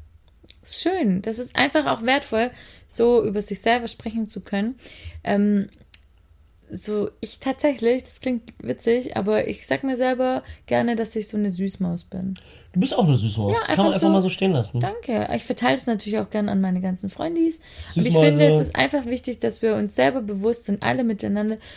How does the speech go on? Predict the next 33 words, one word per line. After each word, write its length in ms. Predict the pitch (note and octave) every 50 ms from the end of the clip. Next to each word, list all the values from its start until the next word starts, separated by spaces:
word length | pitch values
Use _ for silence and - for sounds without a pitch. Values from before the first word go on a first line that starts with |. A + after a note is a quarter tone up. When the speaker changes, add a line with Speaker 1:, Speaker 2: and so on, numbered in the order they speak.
| - - -
Speaker 1:
dass 140 | F#3 - -
wir 120 | - -
einfach 300 | - A#3 B3 A#3 - A#3+
jeder 300 | G3+ G#3 A#3 A#3+ A#3 A#3
für 140 | A#3 - F#3+
sich 240 | F3+ - G#3+ G3+ -
so 100 | - G3
ein, 260 | F#3+ F#3+ F#3+ F#3+ - -
eine 80 | - G#3
kleine 320 | - - G#3 F4+ E4 D4
Süßmaus. 640 | - - F#3+ F#3+ F3+ - F3 E3+ E3+ E3+ - - -
Einfach 300 | - - C#4+ C#4+ C4 -
toll. 300 | - - F3 E3+ E3+ F3 - _ _ _ _ _ - - - - - - - - - _ _ _ _ _ _ _ _ _ - - - - -
Speaker 2:
Absolut. 520 | - F3 - - F#3+ G#3 A3 D3 A#2+ - - - - -
Und 280 | E3+ E3 D#3 D3 - -
einfach 240 | D#3 D#3+ D#3+ F#3+ F3+
mal 160 | E3+ E3 E3
auch 120 | D#3+ E3
ein 100 | F3+ E3+
guter 180 | E3 F3+ F#3+ D3+
Gedanke. 480 | C3+ C3 B2 B2+ A#2+ - D3 B2 A#2+ - - - - _ _ _ - - - -
Was 220 | B2 B2+ B2+ - D3+
würde 120 | C3+ C3
mein 160 | B2 B2+ A#2+
f-, 240 | A#2+ - - C3+ C3 - -
was 260 | - A2+ B2 B2+ B2+ D#3
würde 140 | D#3 C#3+
mein 380 | C3 C3 B2+ B2+ B2+ B2+ C3 B2
früheres 360 | - D3+ D#3 D3 B2+ B2 -
Ich 180 | C#3 C3 C3+ -
über 140 | C#3+ C3+ A#2+
mich 140 | A#2+ A#2+
denken? 380 | - C3+ D3+ - E3+ E3+ D#3+